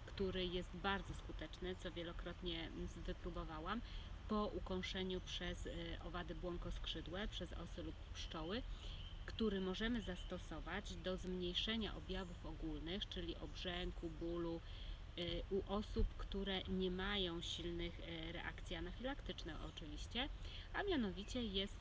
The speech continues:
to przyłożenie do miejsca ukąszenia przekrojonej cebuli, a dokładnie wtarcie soku z cebuli albo przekrojonego pomidora. Mają one właściwości przeciwhistaminowe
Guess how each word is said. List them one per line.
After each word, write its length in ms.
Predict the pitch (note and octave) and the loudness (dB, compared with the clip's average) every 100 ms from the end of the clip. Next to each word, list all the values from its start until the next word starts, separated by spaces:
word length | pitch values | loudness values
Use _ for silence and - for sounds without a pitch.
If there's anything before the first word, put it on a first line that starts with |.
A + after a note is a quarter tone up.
| - | -2
to 100 | F#3+ | -2
przyłożenie 760 | - - F3 E3+ F3 F#3+ G3 E3+ | 0 -2 -2 -2 0 0 0 0
do 120 | E3 | 0
miejsca 400 | F3 F#3+ - - | 2 2 0 -2
ukąszenia 800 | - - F3 - F3+ F#3 F3+ E3+ | -2 -2 0 0 0 0 0 0
przekrojonej 760 | - F#3 - F3+ F#3 F#3 E3+ - | 0 0 0 0 2 0 0 0
cebuli, 500 | F3+ - D#3 F3 B3 | -2 -2 -2 2 2
a 120 | F3+ | 2
dokładnie 600 | E3 E3 - F3 F3+ F3 F3+ | 0 -2 -2 -2 0 0 0
wtarcie 520 | - E3+ E3+ - F3+ F#3+ - | -2 -2 -2 -4 -4 -4 -2
soku 280 | G3 - - | -2 -2 -4
z 160 | - - | -4 -4
cebuli 440 | D#3+ D3+ F3 C#4 - - - - | -4 -2 0 0 0 -6 -6 2
albo 360 | C4+ D4+ C4 B3+ | 4 4 4 2
przekrojonego 800 | - G#3 F3+ E3+ E3+ F3 E3+ E3+ | 0 -2 -2 -2 -2 -2 0 -2
pomidora. 520 | F3 E3 D3+ C3+ - - - - - G3+ | 0 -2 -2 -2 -4 -4 -6 -6 -4 2
Mają 320 | A#3+ C4+ - | 4 4 2
one 220 | A#3 A3+ | 2 2
właściwości 760 | G#3+ G#3+ - - G3 A#3 - - | 2 0 0 -2 0 -2 -2 -4
przeciwhistaminowe 1200 | - F#3+ G3+ - F#3+ G3+ F#3 G3+ C4+ B3+ F#3 | -2 -2 -4 -4 -4 -2 0 2 2 2 2